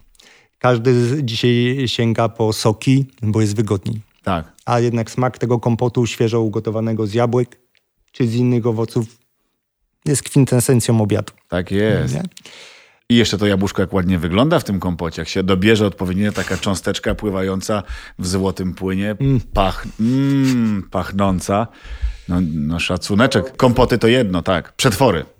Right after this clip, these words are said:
Speaker 1: Przetwory.
Speaker 2: Też w ogóle,
Speaker 1: Nie
Speaker 2: bo
Speaker 1: ma żadnych musów.
Speaker 2: Mhm.
Speaker 1: A takie naleśniki, y, z ciepłym musem jabłkowym.
Speaker 2: O, o.
Speaker 1: Mm.
Speaker 2: A być może to wynika z tego właśnie, że nie, po,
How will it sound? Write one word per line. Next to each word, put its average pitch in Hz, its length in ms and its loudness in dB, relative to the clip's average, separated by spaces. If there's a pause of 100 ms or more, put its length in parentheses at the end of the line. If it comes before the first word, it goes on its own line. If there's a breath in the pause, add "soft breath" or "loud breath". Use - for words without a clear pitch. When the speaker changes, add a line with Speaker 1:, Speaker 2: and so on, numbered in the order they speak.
Speaker 1:
Przetwory. 110 540 0 (160)
Speaker 2:
Też 120 200 2
w 104 60 0
ogóle, 98 220 4
Speaker 1:
Nie 135 60 6
Speaker 2:
bo 127 80 6
Speaker 1:
ma 123 60 4
żadnych 117 320 2
musów. 120 500 2 (280)
Speaker 2:
Mhm. 95 340 0 (280)
Speaker 1:
A - 80 2
takie 123 300 2
naleśniki, 123 800 2 (400)
y, 113 40 0 (100)
z - 240 -10
ciepłym 123 360 4
musem 117 340 4
jabłkowym. 117 600 2 (300)
Speaker 2:
O, 95 300 -2 (340)
o. 85 100 -8
Speaker 1:
Mm. 123 260 4 (400 soft breath)
Speaker 2:
A 101 80 -2
być 131 160 -2
może 180 140 0
to 214 80 2
wynika 180 280 4
z - 60 0
tego 170 180 4
właśnie, 165 300 2
że 160 160 2
nie, 147 120 -2
po, 131 200 -2